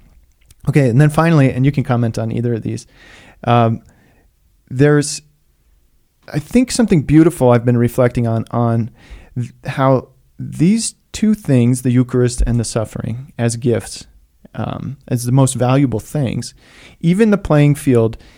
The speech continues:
in a world that's, that's fallen and is complicated by competition.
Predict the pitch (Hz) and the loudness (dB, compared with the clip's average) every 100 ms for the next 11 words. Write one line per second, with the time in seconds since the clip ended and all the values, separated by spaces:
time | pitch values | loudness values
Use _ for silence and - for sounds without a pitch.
0 | - - 131 120 123 127 120 113 - - | -16 0 2 4 4 4 4 0 -4 -12
1 | - - _ _ _ _ _ _ _ _ | -16 -20 _ _ _ _ _ _ _ _
2 | _ _ 120 120 120 - - - _ _ | _ _ -2 -2 -2 -16 -20 -20 _ _
3 | _ _ _ _ - - 139 143 175 202 | _ _ _ _ -18 -4 2 4 4 2
4 | 202 196 - 131 127 127 123 120 - - | 0 -4 -6 0 2 2 0 -2 -10 -2
5 | 123 120 120 117 117 - _ - - 151 | 2 4 4 0 -4 -16 _ -16 -2 0
6 | 151 127 - 123 117 - 107 107 - 123 | 0 -4 -2 -2 -2 -4 -4 -4 -6 -6
7 | 117 - - 127 - - | -6 -8 -8 -8 -8 -14